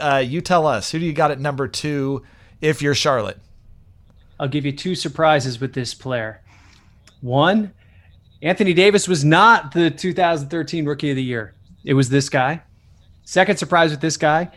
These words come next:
Speaker 2: did you know he has never shot forty percent from three in a season in the N B A?
Speaker 1: I did not know that.
Speaker 2: Uh, and th-,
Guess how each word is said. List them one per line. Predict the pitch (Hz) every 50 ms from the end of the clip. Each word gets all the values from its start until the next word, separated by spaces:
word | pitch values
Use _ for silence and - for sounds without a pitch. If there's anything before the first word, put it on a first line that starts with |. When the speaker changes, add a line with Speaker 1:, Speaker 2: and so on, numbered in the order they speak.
| _ -
Speaker 2:
did | - 135 147
you | 196
know | 214 202 180
he | 165 175
has | 156 143 113
never | 131 131 131 143 147 165 147
shot | - - 156 147 147 147
forty | - 147 147 143 139
percent | 139 139 135 - 147 143 139 139
from | 143 127
three | - - 131 135 139 139
in | 131
a | 123
season | - - 143 139 139 131 151 143 139 - _ _ _ -
in | 143 127
the | 131 127
N | 123 127
B | 120 123 120
A? | 120 135 143 139 _ _ _ - -
Speaker 1:
I | -
did | 98 90 113 104
not | 113 117 117 123
know | 160 214
that. | 175 127
Speaker 2:
Uh, | 123 120 120 120 127 - - -
and | - 131 135 156
th-, | - -